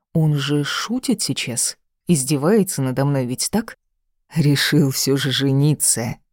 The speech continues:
усмехается дядя Саид, а у меня пол плывёт под ногами.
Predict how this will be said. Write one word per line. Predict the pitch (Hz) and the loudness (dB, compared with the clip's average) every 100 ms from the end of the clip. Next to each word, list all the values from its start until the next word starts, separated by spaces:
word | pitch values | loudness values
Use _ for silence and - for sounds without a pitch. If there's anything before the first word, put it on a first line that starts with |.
| - | -6
усмехается | 143 - 135 - 139 143 - 135 | -4 0 -2 -2 -2 -2 -2 -2
дядя | 139 139 143 | 0 0 0
Саид, | - 165 208 - - _ _ | -2 0 0 -2 -8 _ _
а | - 151 | 0 4
у | |
меня | 147 156 180 202 | 6 6 6 4
пол | - - 202 165 127 | 2 0 2 2 0
плывёт | - 143 165 165 - | 0 0 2 2 2
под | 135 131 | 0 2
ногами. | 160 180 190 120 113 | 2 4 2 2 -2